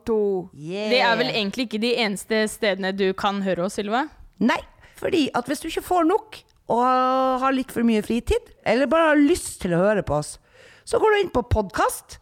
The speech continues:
Speaker 2: og det kan du gjøre hvor du vil, når som helst, bare du har tilgang til nett. Og da søker du bare opp Røverradioen.
Speaker 3: Og så kommer vi opp. Mange sendinger kommer opp.
Speaker 1: Misty, hva skal
Speaker 3: Yes.
Speaker 1: du gjøre i dag?
Speaker 3: Ja, det er veldig hyggelig at du tenker på meg. Jeg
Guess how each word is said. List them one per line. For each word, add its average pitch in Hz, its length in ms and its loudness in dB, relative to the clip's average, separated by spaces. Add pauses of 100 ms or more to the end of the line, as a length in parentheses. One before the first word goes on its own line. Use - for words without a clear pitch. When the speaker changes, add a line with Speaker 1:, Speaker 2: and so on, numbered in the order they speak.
(340)
Speaker 2:
og - 60 -10
det 180 140 0
kan 254 160 2
du 254 80 4
gjøre 226 240 2
hvor 254 240 -2
du 214 100 2
vil, 277 300 0
når 185 240 -2
som 190 160 -4
helst, 247 340 -4
bare 208 200 2
du 180 80 0
har 180 100 0
tilgang 185 340 -2
til 196 140 -2
nett. - 300 -8 (420)
Og 151 80 -8
da 151 80 0
søker 214 320 -4
du 226 80 0
bare 208 180 2
opp - 200 -4 (120)
Røverradioen. 185 840 2 (160)
Speaker 3:
Og 539 400 4
så 539 160 -4
kommer 294 240 2
vi 240 80 4
opp. 208 160 0 (460)
Mange 226 720 0 (400)
sendinger 190 420 -6
kommer 170 240 -4
opp. - 160 -12 (400)
Speaker 1:
Misty, 247 960 -2 (320)
hva 220 140 -2
skal 262 100 0
Speaker 3:
Yes. 302 140 2
Speaker 1:
du 269 100 2
gjøre 254 220 2
i - 20 -10
dag? 254 380 2 (500)
Speaker 3:
Ja, 277 120 2 (120)
det 302 80 0
er 302 60 -2
veldig 311 160 0
hyggelig 226 160 -2
at 226 80 -12
du - 20 -16
tenker 254 240 -4
på 208 80 -8
meg. 381 80 -6 (240)
Jeg 247 240 0